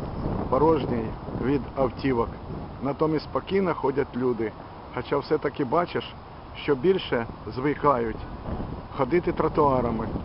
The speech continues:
І тому навіть коли проїжджа частина вільна, вона все-таки викликає якусь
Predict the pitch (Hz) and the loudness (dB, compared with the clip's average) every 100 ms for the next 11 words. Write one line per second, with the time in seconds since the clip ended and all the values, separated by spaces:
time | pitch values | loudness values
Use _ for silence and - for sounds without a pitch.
0 | 123 135 147 151 147 143 135 - - - | -2 0 2 2 4 4 2 -4 -10 -10
1 | - - - - - - - 143 139 151 | -10 -10 -10 -8 -6 -6 -2 2 4 4
2 | 139 - - - - - 131 143 151 123 | 4 0 -10 -10 -10 -2 2 4 4 2
3 | 135 117 165 - 151 139 120 - - - | 0 0 -2 0 0 2 0 -4 -10 -14
4 | - - - 127 185 175 120 104 - 113 | -14 -10 -4 2 4 4 2 -2 -4 0
5 | 135 139 - 170 147 131 127 131 135 - | 2 2 2 0 0 0 0 2 0 4
6 | 147 135 123 - - - - - 131 - | 4 4 0 -4 -14 -12 -8 0 0 4
7 | 156 | 2